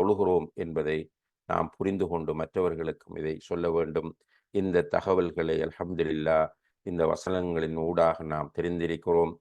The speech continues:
எல்லாம் வல்ல அல்லாஹ் ஜல்ல ஷானஹு தஆலா எவற்றையெல்லாம் கற்றோமோ, அவற்றில் நல்லவற்றை நம்முடைய வாழ்க்கையில் எடுத்து நடக்க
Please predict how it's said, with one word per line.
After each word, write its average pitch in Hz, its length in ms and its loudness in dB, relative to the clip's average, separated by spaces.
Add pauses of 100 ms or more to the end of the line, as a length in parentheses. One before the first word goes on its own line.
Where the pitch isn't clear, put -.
(240)
எல்லாம் 95 340 4
வல்ல 80 220 2
அல்லாஹ் 87 240 2
ஜல்ல 82 300 -2
ஷானஹு 80 420 -4
தஆலா 80 460 2 (380)
எவற்றையெல்லாம் 85 680 2
கற்றோமோ, 78 640 -2 (100)
அவற்றில் 82 600 0 (180)
நல்லவற்றை 87 720 2 (840)
நம்முடைய 95 340 0
வாழ்க்கையில் 90 640 0
எடுத்து 87 320 -2
நடக்க 80 520 -2